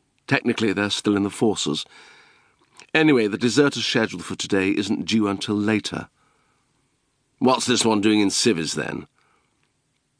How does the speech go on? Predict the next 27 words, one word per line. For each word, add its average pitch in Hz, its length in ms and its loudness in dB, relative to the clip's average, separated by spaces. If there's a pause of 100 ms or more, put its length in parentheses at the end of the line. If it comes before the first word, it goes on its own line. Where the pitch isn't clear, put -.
(420)
Hunter 131 320 4
moved 117 280 2
away 110 280 4
to - 100 -14
the 101 80 0
long 98 260 2
mahogany 92 460 0
table 85 380 0
in 80 80 0
the 87 80 0
middle 87 180 -2
of 87 100 -6
the 90 120 -2
room, 80 380 0 (920)
finding 127 360 2
a 113 60 0
place 107 240 0
to - 140 -2
angle 104 240 2
his 101 240 -2
elbows 82 400 0
among 87 180 -2
the 87 80 -4
files 78 460 -4
and 76 120 -2
dirty 85 280 -4
cups. - 540 -6